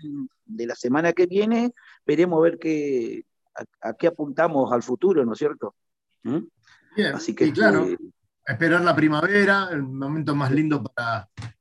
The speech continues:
Speaker 2: para que los chicos estén en el agua y, y empiecen
Speaker 1: Es
Speaker 2: a
Speaker 1: lo que
Speaker 2: disfrutar.
Speaker 1: le, es, es lo que le comentaba a esta gente.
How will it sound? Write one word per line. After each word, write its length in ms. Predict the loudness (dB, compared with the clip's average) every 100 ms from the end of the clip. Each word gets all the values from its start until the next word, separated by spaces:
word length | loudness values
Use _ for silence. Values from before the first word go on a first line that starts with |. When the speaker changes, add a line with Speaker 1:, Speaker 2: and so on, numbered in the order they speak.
| _
Speaker 2:
para 200 | -2 0
que 80 |
los 100 | 0 -4
chicos 360 | -8 _ -8 -6
estén 240 | -4 -2
en 40 | -2
el 140 | -2
agua 400 | 0 0 0 0
y, 340 | -2 -4 -6 -14 -20 -12
y 120 | -8
empiecen 300 | -6 -2 2
Speaker 1:
Es 60 |
Speaker 2:
a 20 | 4
Speaker 1:
lo 80 | 4
que 140 | 2
Speaker 2:
disfrutar. 240 | -2 -6 -12 -20 -20 -20 _
Speaker 1:
le, 80 | 0
es, 60 | 0 4
es 100 | 4
lo 160 | 6
que 100 | 4
le 100 | -2
comentaba 460 | -2 -2 -2 0 0
a 20 |
esta 120 | 0 -6
gente. 520 | -2 -2 -2 -4 -8